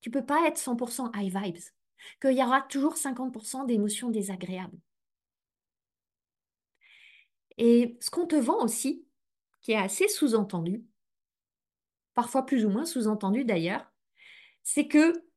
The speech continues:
ça va être rapide, facile, plaisant. Ça, c'est super intéressant. Ça va être rapide, oui, tu vas même faire des sauts quantiques, des fameux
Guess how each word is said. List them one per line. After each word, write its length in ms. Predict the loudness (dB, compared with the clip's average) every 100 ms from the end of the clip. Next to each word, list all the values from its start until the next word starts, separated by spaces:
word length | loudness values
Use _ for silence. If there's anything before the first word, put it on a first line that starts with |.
| _ -4
ça 200 | 0 2
va 100 | 2
être 220 | 0 -6 _ -12
rapide, 440 | -10 -4 -4 -4 -6 -14 _ _ _ _ _ _ _ _
facile, 560 | -8 -8 -6 -2 0 0 -4 _ _ _ _
plaisant. 480 | 4 6 4 0 -10 _ _ _ _
Ça, 180 | -8 -6
c'est 160 | -2 -2
super 500 | 0 -4 -6 -10 -12
intéressant. 420 | -16 -20 -20 -20 -20 _ _ _ _ _ _ _ _ -20 -12
Ça 100 | 0
va 60 | 0
être 120 | 2
rapide, 320 | 2 6 8
oui, 120 | 8 6
tu 80 |
vas 140 | 4 4
même 200 | 4 2
faire 220 | 0 -2
des 160 | -2 0
sauts 460 | -2 -2 0 0
quantiques, 480 | 0 -2 -2 -4 -2
des 100 | -4
fameux 380 | 0 2 2